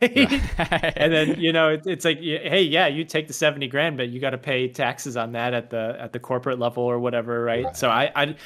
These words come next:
Speaker 2: I think with hospitals, there's, like, a different tax status with it. But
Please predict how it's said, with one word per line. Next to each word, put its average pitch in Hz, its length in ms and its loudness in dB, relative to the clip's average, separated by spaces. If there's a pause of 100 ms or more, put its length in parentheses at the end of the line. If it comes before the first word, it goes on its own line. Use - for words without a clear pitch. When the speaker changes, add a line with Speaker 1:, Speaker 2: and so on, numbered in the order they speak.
(160)
Speaker 2:
I 143 80 4
think 214 140 4
with 190 100 4
hospitals, 127 600 0
there's, 123 220 -4
like, 123 120 -2
a 120 60 -8
different 117 540 -8
tax - 340 -4
status 110 680 -4 (160)
with 117 200 -4
it. 117 280 -4
But 117 220 2